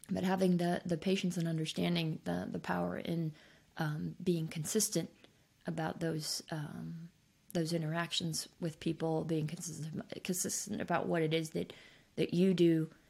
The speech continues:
And the meetup is a platform to communicate that and connect, um, with people.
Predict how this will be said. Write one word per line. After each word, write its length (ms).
And 100
the 60
meetup 340
is 100
a 60
platform 520
to 80
communicate 760
that 180
and 120
connect, 480
um, 260
with 200
people. 360